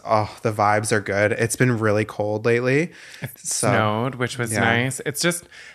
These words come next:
Speaker 2: feeling like winter, and we're
Speaker 1: Yeah.
Speaker 2: embracing it because
Speaker 1: Trying to.
Speaker 2: while we get to escape from it this year, we're not living with
Speaker 1: Yeah.
Speaker 2: winter inside, which is a nice change.
Speaker 1: Yeah, it's definitely a nice change, but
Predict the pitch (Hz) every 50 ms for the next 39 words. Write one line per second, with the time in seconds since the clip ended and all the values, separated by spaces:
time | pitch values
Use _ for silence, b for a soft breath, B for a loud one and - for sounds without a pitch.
0 | B B B - - 151 151 151 147 147 143 135 131 127 117 - 98 98 127 123
1 | 117 - - 104 98 98 107 120 127 127 131 127 127 127 - 104 101 101 - 214
2 | 254 269 - - 131 110 110 113 - - 147 131 143 143 131 127 120 113 - -
3 | - B B B - - 110 104 104 101 - - 92 95 107 - 160 147 175 160
4 | 147 139 120 120 117 - 110 107 - - 113 98 - - - - 120 123 - -
5 | - 123 120 113 117 117 - - 127 131 131 - - 120 117 113 98 98 107 107
6 | 107 104 107 92 120 107 120 117 98 110 110 107 107 104 107 107 117 117 113 107
7 | 98 90 101 104 95 107 107 107 101 - - 110 98 92 92 101 101 107 110 -
8 | 110 104 - - - - 131 123 117 117 113 - - 170 175 160 117 107 - -
9 | 120 117 110 101 98 98 104 107 107 - 123 113 113 - 110 107 101 104 98 101
10 | 104 - - 110 101 107 107 107 - - 113 104 - -